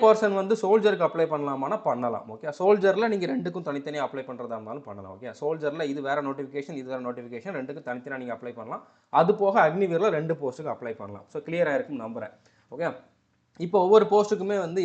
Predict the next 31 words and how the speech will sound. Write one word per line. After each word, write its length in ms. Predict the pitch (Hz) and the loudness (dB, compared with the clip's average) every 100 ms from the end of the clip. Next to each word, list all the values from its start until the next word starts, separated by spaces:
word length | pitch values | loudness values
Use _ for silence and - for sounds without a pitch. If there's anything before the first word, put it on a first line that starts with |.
| 175 | 0
ஏஜ் 160 | 180 170 | 0 -2
லிமிட் 260 | 160 151 147 | -6 -4 -4
என்ன, 200 | 135 175 - 139 | -4 -6 -8 -4
date 200 | 151 160 | -2 0
of 40 | 147 | 0
birth 180 | 147 143 | -2 -4
என்ன 160 | 127 135 | -8 -8
இருக்கணும், 320 | 127 135 151 - 135 | -8 -8 -12 -8 -4
ஹைட் 280 | 143 156 139 | -4 -4 -6
என்ன, 200 | 127 170 - | -6 -8 -6
செஸ்ட் 240 | 143 - 147 | -8 -6 -4
எவ்வளவு 180 | 127 131 | -2 -4
இருக்கணும் 220 | 120 131 | -6 -10
அப்படிங்கிறத 340 | 113 110 110 123 104 | -10 -12 -10 -10 -10
பார்க்கலாம். 320 | 98 170 - _ _ _ _ _ 208 | -12 -16 -20 _ _ _ _ _ -4
இப்போ 180 | 208 220 151 | 4 6 6
எல்லா 180 | 175 214 | 6 6
போஸ்ட்டுக்குமே, 460 | 175 175 170 147 117 - _ 113 | 6 2 2 -4 -4 -8 _ -6
அக்னிவீர்ல 460 | 117 170 208 202 180 | -2 2 4 6 4
இருக்கக்கூடிய 340 | 156 156 170 127 | 0 -4 -2 2
எல்லா 160 | 160 175 | 4 2
போஸ்ட்டுக்குமே 420 | 160 147 135 123 175 190 147 | 2 -2 -4 -2 -2 -2 2
ஏஜ் 180 | 196 185 | 2 2
லிமிட் 200 | 170 147 135 | -4 -4 -4
வந்து 140 | 120 175 | -6 -4
பதினேழரைல 640 | 135 123 175 185 160 143 127 | 0 0 -2 0 0 0 -2
இருந்து 180 | 139 185 | -4 -6
இருபத்தி 280 | 160 180 170 | -8 -6 -4
ரெண்டு 140 | 131 117 | -4 -4
வயசு 180 | 113 110 | -6 -10
வரைக்கும், 280 | 104 - | -14 -18